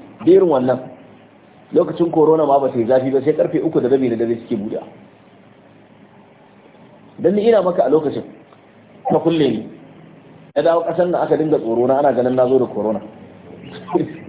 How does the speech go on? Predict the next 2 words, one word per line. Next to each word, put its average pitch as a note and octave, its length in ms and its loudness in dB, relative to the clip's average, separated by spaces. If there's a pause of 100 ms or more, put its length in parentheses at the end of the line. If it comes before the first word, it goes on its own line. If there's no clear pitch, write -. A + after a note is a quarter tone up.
(1900)
Wallahi C#3+ 320 2
malam, F#3 260 2